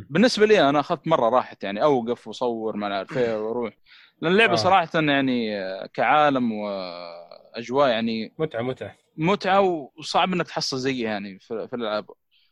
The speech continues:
Speaker 1: وأصلًا حتى طريقة القتال
Speaker 2: أيوة.
Speaker 1: فيها، آه، شوية مختلف. العالم بشكل عام أصلًا
Speaker 2: هي غري-،
Speaker 1: مختلف يعني.
Speaker 2: غريبة جدًا. حت-، حتى قتالها ما هو قتال عادي، قتال يعني زي ما تقول، آه،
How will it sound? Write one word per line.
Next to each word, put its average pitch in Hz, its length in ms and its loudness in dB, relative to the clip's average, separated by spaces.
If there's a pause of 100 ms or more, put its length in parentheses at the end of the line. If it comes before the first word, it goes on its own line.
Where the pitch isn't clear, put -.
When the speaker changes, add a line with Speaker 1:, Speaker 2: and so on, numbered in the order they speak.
(160)
Speaker 1:
وأصلًا 202 280 2
حتى 180 220 -6
طريقة 180 340 0
القتال 139 240 -4
Speaker 2:
أيوة. 151 100 2
Speaker 1:
فيها، 135 260 -2
آه، 98 880 -6
شوية 170 240 -2
مختلف. 135 340 -4 (680)
العالم 208 320 4
بشكل 143 300 -6
عام 143 160 0
أصلًا 123 340 -8 (340)
Speaker 2:
هي 139 180 0
غري-، - 220 -4
Speaker 1:
مختلف 156 260 4
يعني. 135 140 2
Speaker 2:
غريبة 175 260 4
جدًا. 139 360 -4
حت-، 143 200 -6
حتى 180 320 -2
قتالها 170 360 4
ما 151 100 2
هو 147 80 2
قتال 139 320 0
عادي، 120 280 -2
قتال 127 400 -6
يعني 113 340 -6
زي 123 140 -6
ما 120 60 -6
تقول، 117 320 -10
آه، 95 280 -16